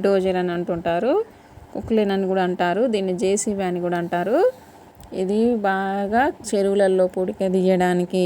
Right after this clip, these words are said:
ఏదైనా తోసేయడానికి, గుట్టలు గుట్టలు ఉన్న రాళ్ళు ఎత్తేయడానికి, లోపల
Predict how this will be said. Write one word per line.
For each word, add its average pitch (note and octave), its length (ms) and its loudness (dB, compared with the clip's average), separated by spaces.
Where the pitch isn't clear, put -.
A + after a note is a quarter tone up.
ఏదైనా F#3 360 0
తోసేయడానికి, F#3+ 840 0
గుట్టలు F#3 400 0
గుట్టలు G3 340 -2
ఉన్న F3+ 240 0
రాళ్ళు F3+ 320 0
ఎత్తేయడానికి, F#3 760 2
లోపల G3 280 0